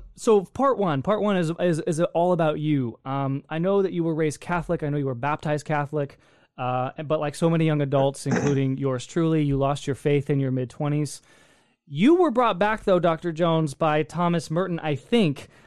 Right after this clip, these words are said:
Um, what was so profound about that experience in reading Merton, and did that influence what you chose to do with your life later on? And then what advice can you give to young people today who maybe are struggling with the same thing?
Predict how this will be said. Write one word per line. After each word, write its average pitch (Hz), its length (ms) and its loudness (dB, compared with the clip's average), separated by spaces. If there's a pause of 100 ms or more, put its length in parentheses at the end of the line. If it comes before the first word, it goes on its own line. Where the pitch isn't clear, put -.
(100)
Um, 151 380 4
what 214 200 2
was 320 140 2
so 359 140 0
profound 247 480 2
about 202 220 2
that 202 100 4
experience 190 520 0
in 175 120 2
reading 170 260 4
Merton, 165 460 2
and 160 520 2
did 185 200 2
that 240 320 2 (400)
influence 240 960 2 (500)
what 185 240 0
you 196 140 0
chose 185 260 4
to 175 80 -8
do 170 160 4
with 175 140 2
your 170 100 0
life 165 260 2
later 160 320 4
on? 170 380 4
And 156 240 2
then 156 220 4
what 170 260 2
advice 160 440 0
can 160 180 0
you 151 100 2
give 147 280 2
to - 140 -4
young 143 280 4
people 143 260 0
today 139 380 0
who 131 260 0 (380)
maybe 151 240 4
are 151 80 2
struggling 156 400 2
with 147 100 0
the 151 60 -4
same 160 240 -2
thing? 151 320 0